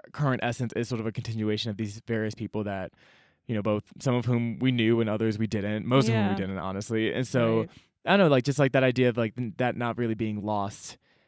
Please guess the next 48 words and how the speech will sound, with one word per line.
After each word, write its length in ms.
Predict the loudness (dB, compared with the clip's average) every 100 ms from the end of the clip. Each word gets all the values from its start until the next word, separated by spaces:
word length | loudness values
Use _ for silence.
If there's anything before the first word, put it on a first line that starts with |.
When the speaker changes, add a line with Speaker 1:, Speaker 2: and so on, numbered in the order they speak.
| _ _ _ _ -2
Speaker 1:
just 140 | -2
because 260 | 0 -2 -2 -6
generations 400 | -2 0 0 -2 -6
continue 420 | -4 -2 -2 -2
and 80 | -4
people 240 | -8 -8
pass 300 | -8 -8 -6
on 200 | -8 -8
and 100 | -10
things 160 | -12 -14
like 120 | -12
that. 180 | -10 -6
Like, 80 | -2
I 60 | 0
love 300 | 2 0 0
that, 200 | -4 -2
like, 260 | -6 -10 _ _ _ _ _ 4
like, 180 | 4 4
it's 140 | 4
like, 140 | 4 4
it, 160 | 4
it 180 | 4 6
makes 200 | 6 8
the 120 | 6
world 300 | 8 8 8
feel 160 | 6 4
a 20 |
lot 280 | 4 2 0
more, 580 | -2 -2 -2 -2 -4 -6 _ _ _ _ _ -10
Speaker 2:
Familiar. 260 | -6 2
Speaker 1:
in 60 | 4
some 100 | 6
ways 140 | 6
a 40 | 6
lot 160 | 4
less 200 | 4 0
lonely, 400 | 0 0 2 2
but 180 | 4 4
also, 320 | 6 6 4
Speaker 2:
Yeah. 220 | 4 4 2
Speaker 1:
yeah, 60 |
just, 180 | 0 -2
like, 160 | -2 -2
it's, 160 | -2
like, 140 | -2 -2
a 40 |
much 280 | 0 -2 -2
more, 360 | 0 0 0